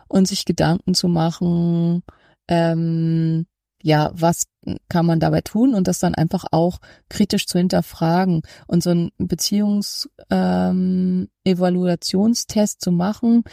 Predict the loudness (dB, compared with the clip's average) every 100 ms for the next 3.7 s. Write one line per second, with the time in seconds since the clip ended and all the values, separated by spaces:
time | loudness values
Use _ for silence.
0 | -20 -6 -2 -2 0 0 2 0 0 -2
1 | 0 0 2 0 0 -2 0 0 2 0
2 | 0 -4 -6 -4 -4 -4 -4 -2 -2 -2
3 | -8 _ -12 0 2 2